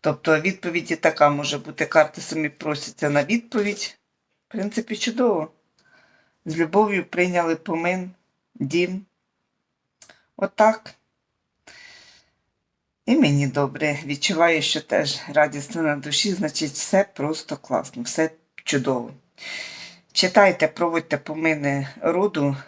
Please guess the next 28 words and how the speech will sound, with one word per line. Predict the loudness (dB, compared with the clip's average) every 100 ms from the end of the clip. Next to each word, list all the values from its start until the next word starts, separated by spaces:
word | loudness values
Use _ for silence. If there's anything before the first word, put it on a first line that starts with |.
| _
своїм | -14 -4 0 2 0 0
предкам | 2 2 0 -4 -4
роду. | -6 -8
Це | -2 0
потрібно | 0 -4 -4 -4 -4
обов'язково | -4 -8 -8 -8 -6 -4
робити | -4 -6 -6 -2
щосуботи, | 0 2 0 -2 -6 -6 -8 -8 -12 -14 _ -20 -18 -18 -20 -20 _
а | 0 2
не | 2 0 0 0 -2 -6
три | 0 2 4
рази | 2 0 -4
в |
рік, | -2 -4 -2 2
як | 2 0 -6
рекомендує | -6 -4 -6 -6 -4 -2 -2 -2 -2 -2
релігія. | -2 -2 -2 -2 -2 0
Релігія — | 0 0 0 0 0
це | 0 4
рабство, | 4 2 -6 -8
це | -4 -2
муки, | -2 -4 -8
це | -8
страждання, | -8 -6 -6 0 2 2 -4
потрібно | -8 -4 -4 -2 -4
виходити | -4 -8 -6 -6 -6
звідти. | -6 -4 -4 0 0 0 -6 _ _ _ -20 -20 -20 -20 _ _ _ _ _
І, | 0 4 4 4